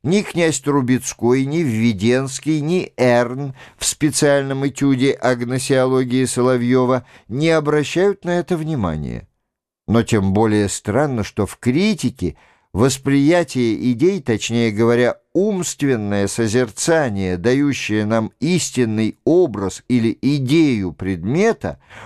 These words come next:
усваивается воображению, которое, в отличие от обычного понятия воображения, именуется здесь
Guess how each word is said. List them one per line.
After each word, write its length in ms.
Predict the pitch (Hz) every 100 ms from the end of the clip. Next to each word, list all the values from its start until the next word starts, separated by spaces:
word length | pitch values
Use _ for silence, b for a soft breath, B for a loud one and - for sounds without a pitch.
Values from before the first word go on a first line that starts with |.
| B -
усваивается 1300 | 151 123 135 135 185 208 202 202 196 - - 180
воображению, 1500 | 160 175 185 180 190 208 180 123 135 131 123 123 123 123 117 B B B
которое, 560 | 139 139 156 143 135
в 80 | 123
отличие 720 | 151 156 160 190 180 - 139
от 300 | 117 143 139 156
обычного 680 | 143 208 214 - 190 185 185
понятия 880 | 180 175 156 127 101 - 95 80 b b b b
воображения, 1160 | 95 135 143 127 135 135 117 107 90 87 85 - b _ -
именуется 720 | 151 147 143 180 214 - 185
здесь 360 | 147 165 156